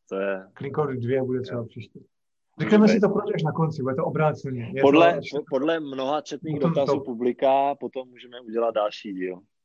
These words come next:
Speaker 2: <laughs> Jak dvou lidí, jo?
Speaker 1: Nevím, dva dokonce?
Speaker 2: Takže
Speaker 1: To bychom, to jsem ani nečekal.
Speaker 2: Dobře. Takže
Speaker 1: No.
Speaker 2: proč ty bys třeba držel Clean Code?
Speaker 1: Ne, proč ty? Teď se ptám já. Ne, já jsem se ptal vlastně předtím. Tak jo, tak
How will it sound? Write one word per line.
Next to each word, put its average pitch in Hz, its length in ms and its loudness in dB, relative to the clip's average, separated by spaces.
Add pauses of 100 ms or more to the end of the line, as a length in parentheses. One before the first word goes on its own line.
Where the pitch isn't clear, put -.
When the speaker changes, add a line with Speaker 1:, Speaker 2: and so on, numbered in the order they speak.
(220)
Speaker 2:
<laughs> - 680 -12
Jak 139 140 -2
dvou 123 220 -4
lidí, 107 400 -6
jo? 127 140 -10 (920)
Speaker 1:
Nevím, 95 460 -6
dva 98 240 2
dokonce? 117 480 -6
Speaker 2:
Takže 143 180 2
Speaker 1:
To 190 60 6
bychom, 196 260 -4 (220)
to 98 140 -10
jsem 98 180 -16
ani 98 100 -16
nečekal. 95 260 -4
Speaker 2:
Dobře. 120 240 -8 (920)
Takže 131 260 -4
Speaker 1:
No. 107 80 2
Speaker 2:
proč 170 180 0
ty 143 100 -6
bys 127 220 -8 (160)
třeba 127 200 -4
držel 117 400 -6 (120)
Clean 117 160 -8
Code? 107 300 -8 (340)
Speaker 1:
Ne, 104 260 -2
proč 117 320 -6
ty? 123 200 0
Teď 113 180 -6
se 104 80 -10
ptám 101 280 -6
já. 104 220 -6 (640)
Ne, 113 80 6
já 123 100 6
jsem 143 120 -6
se 143 60 -2
ptal 135 160 2
vlastně 135 260 -10
předtím. 87 480 -10
Tak 117 220 0
jo, 110 180 4
tak 101 160 0